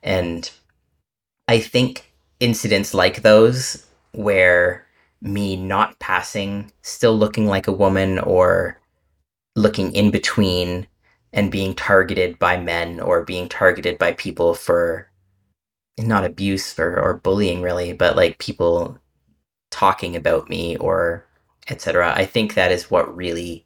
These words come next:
made me want to go on testosterone faster, was to, like, get out of that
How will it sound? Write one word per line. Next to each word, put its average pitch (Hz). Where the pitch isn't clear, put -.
made 95
me 82
want 87
to 82
go 80
on 92
testosterone 82
faster, -
was -
to, 98
like, 82
get -
out 82
of 87
that 82